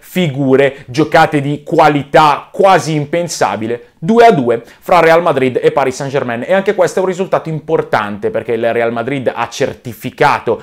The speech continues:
la sua messa in moto, il suo ritorno davvero, eh, su livelli significativi e importanti, ma il Paris Saint-Germain non ha perso in una serata in cui perdere sarebbe stato molto facile. Ha blindato il primo posto nel girone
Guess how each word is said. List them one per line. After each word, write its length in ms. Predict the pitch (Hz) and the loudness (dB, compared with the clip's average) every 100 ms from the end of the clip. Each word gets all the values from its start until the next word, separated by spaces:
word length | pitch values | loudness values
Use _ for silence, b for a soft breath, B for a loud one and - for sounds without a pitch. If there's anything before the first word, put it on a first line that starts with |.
| B | B
la 160 | 135 156 | 0 2
sua 280 | - 190 151 | 2 2 2
messa 400 | 147 147 - 156 | 0 -4 0 2
in 220 | 135 139 | 2 0
moto, 340 | 135 120 127 | 0 0 -2
il 80 | 120 | -4
suo 240 | - 143 | -4 -2
ritorno 540 | 135 131 156 147 120 117 | -2 -2 2 2 2 0
davvero, 460 | 117 117 127 110 B B | -2 2 2 2 B B
eh, 220 | 110 113 | -2 -2
su 160 | 107 139 | -2 -4
livelli 360 | 131 123 131 131 | 0 0 0 -2
significativi 680 | - 131 - 127 120 139 | -6 -8 -4 -4 -2 -2
e 40 | 123 | -4
importanti, 720 | 117 120 117 104 107 117 - B | 0 0 0 -2 -4 -8 -10 B
ma 120 | - 113 | -4 -2
il 60 | |
Paris 200 | 113 113 | -2 -6
Saint-Germain 500 | 123 113 107 110 110 123 | -6 -4 -4 -4 -8 -8
non 320 | 127 120 120 | -6 -4 -4
ha 120 | 127 | -4
perso 560 | - 117 110 - - 120 | 0 0 0 -4 -4 -4
in 120 | 131 | -4
una 160 | 123 120 | -6 -6
serata 340 | 120 113 123 | -4 -2 -4
in 100 | 113 | -6
cui 160 | 139 131 | -6 -2
perdere 520 | 151 139 131 135 131 | 2 2 2 0 0
sarebbe 320 | 139 135 127 | 0 -2 -2
stato 260 | 139 127 131 | -4 -2 -2
molto 380 | 127 123 - | -2 -2 -2
facile. 580 | 139 131 101 98 113 104 B B | 0 0 -2 -6 -6 -8 B B
Ha 120 | 117 123 | -2 0
blindato 400 | 123 123 131 127 | 0 -2 -2 -2
il 60 | |
primo 240 | 107 123 113 | -4 -4 -2
posto 320 | 120 - 117 | -4 -4 -8
nel 140 | 120 | -6
girone 420 | 127 131 107 110 | -6 -2 -2 -4